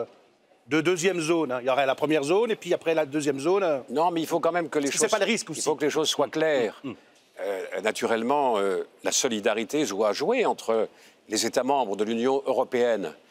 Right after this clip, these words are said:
Speaker 2: C'est l'objet des fonds de cohésion. Euh, les États qui sont, euh, qui ont, qui ont, qui ont des, des, des, des niveaux de produits intérieurs bruts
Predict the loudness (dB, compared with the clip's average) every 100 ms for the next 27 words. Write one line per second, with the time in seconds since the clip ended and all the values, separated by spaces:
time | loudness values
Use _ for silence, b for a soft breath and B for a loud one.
0 | b b -4 0 2 0 0 0 0 0
1 | 0 -2 0 0 0 0 0 -2 -6 _
2 | _ b b b _ -12 -8 -4 -2 -2
3 | 0 0 0 -2 -4 -2 0 2 0 -2
4 | -4 b b _ -20 -16 -12 -10 -8 -6
5 | -4 -6 -6 -12 -18 -20 -16 -16 -6 -4
6 | -2 0 2 2 0 b b b -18 -8
7 | -4 -4 -2 -4 -2 0 2 2 0 0
8 | 0 0 0 0 0 0 0